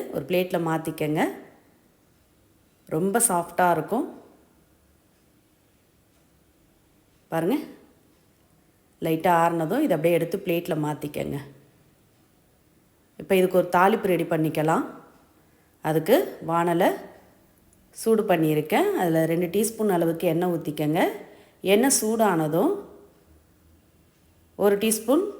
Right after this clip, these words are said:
உளுத்தம்பருப்பு, அரை டீஸ்பூன் கடுகு, அரை டீஸ்பூன் ஜீரகம்,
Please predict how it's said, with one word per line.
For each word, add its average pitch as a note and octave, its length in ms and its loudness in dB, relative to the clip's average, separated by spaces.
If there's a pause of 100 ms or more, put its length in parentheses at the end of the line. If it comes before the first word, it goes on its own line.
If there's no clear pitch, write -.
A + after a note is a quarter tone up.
(180)
உளுத்தம்பருப்பு, F3+ 680 0 (1160)
அரை G#3 200 4
டீஸ்பூன் A3+ 460 0
கடுகு, E3 400 2 (1500)
அரை G#3+ 200 4
டீஸ்பூன் A3+ 420 0
ஜீரகம், E3 420 0